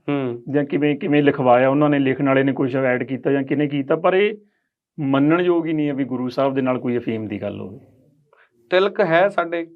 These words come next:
Speaker 1: ਤਿਲਕ ਲਾ ਸਕਦੇ ਹਾਂ ਆਪਾਂ?
Speaker 2: ਨਹੀਂ, ਤਿਲਕ ਗੁ-, ਗੁਰੂ ਸਾਹਿਬ ਦੇ ਵੇਲੇ ਜੋ, ਜਦੋਂ ਗੁਰਿਆਈ ਦੇਣ ਵੇਲੇ ਤਿਲਕ ਦੀ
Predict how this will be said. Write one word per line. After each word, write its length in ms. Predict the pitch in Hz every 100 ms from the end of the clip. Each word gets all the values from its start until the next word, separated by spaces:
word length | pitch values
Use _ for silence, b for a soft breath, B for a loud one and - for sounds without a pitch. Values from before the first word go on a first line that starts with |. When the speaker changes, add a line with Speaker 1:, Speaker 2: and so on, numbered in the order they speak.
| _ - -
Speaker 1:
ਤਿਲਕ 260 | 151 156
ਲਾ 200 | 165 143
ਸਕਦੇ 320 | 143 170 180 180
ਹਾਂ 60 |
ਆਪਾਂ? 200 | 165 160 - _ _ -
Speaker 2:
ਨਹੀਂ, 120 | 277
ਤਿਲਕ 340 | - 226 226 233
ਗੁ-, 260 | 202 - - 156
ਗੁਰੂ 300 | 139 156 202
ਸਾਹਿਬ 320 | 208 214 202
ਦੇ 100 | 226
ਵੇਲੇ 520 | 196 190 196 202 208 - _ _ _ _ _ -
ਜੋ, 220 | 117 139 151
ਜਦੋਂ 360 | 147 139 160
ਗੁਰਿਆਈ 400 | 135 135 135 139
ਦੇਣ 240 | 143 143 139
ਵੇਲੇ 200 | 143 143
ਤਿਲਕ 300 | 147 127 131
ਦੀ 280 | 131 139